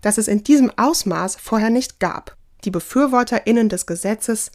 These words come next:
halten dem entgegen, dass die Kriminalisierung der FreierInnen den SexarbeiterInnen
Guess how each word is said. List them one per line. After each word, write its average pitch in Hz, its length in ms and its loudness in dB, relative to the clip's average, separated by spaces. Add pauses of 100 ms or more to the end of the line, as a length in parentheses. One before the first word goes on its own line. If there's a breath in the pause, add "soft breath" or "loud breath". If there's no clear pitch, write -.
(160)
halten 311 240 2
dem 196 180 -4
entgegen, 220 600 0 (280)
dass 214 140 0
die 202 100 -8
Kriminalisierung 196 840 0
der 175 120 -4
FreierInnen 220 760 -2 (300)
den 175 100 -6
SexarbeiterInnen 226 1040 0